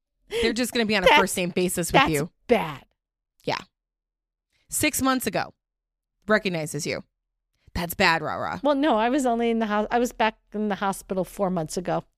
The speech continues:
Speaker 2: I'm, like, ranging every four to six months.
Speaker 1: Rah-rah.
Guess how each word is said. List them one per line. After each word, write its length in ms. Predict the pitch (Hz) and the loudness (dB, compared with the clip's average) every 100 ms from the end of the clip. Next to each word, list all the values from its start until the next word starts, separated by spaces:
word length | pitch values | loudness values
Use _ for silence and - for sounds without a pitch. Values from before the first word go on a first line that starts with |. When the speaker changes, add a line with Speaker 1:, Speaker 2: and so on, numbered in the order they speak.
| _ _ _ _ _ _ _ _ _ _ _ _ _ _ _ - | _ _ _ _ _ _ _ _ _ _ _ _ _ _ _ -2
Speaker 2:
I'm, 120 | 349 | 2
like, 180 | 359 349 | 2 4
ranging 340 | 294 285 277 | 2 4 4
every 180 | 240 220 | 4 2
four 240 | - 208 | 2 0
to 60 | 180 | 0
six 320 | - 202 - | -2 -4 -4
months. 420 | 170 156 - - | -6 -6 -6 -4
Speaker 1:
Rah-rah. 560 | 180 214 202 190 180 | 4 6 8 6 6